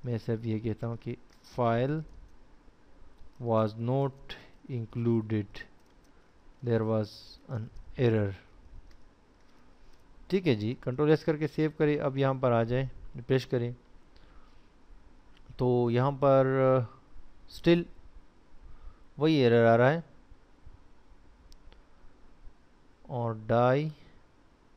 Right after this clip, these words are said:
file was not included and that in this।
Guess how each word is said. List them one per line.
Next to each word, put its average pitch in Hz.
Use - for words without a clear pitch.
file 120
was 113
not 117
included 120
and 117
that 117
in 117
this। 117